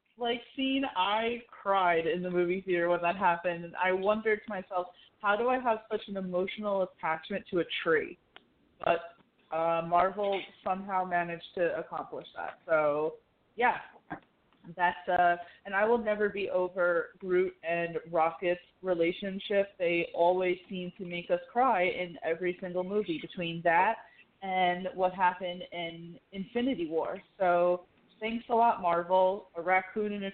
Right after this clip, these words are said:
tree, the most, like, emotional characters for us to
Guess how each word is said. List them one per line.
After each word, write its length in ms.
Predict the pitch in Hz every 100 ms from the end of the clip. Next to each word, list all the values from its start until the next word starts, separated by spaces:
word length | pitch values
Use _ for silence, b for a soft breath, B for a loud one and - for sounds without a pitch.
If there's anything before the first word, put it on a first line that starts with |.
| -
tree, 400 | 185 165 156 170 175 165
the 360 | 180 180 185
most, 280 | 175 180 175 - _
like, 340 | 185 175 170 -
emotional 600 | 190 175 175 202 180 175 175
characters 680 | - 160 165 - 165 165 -
for 160 | 180 160
us 120 | 165 -
to 160 | 170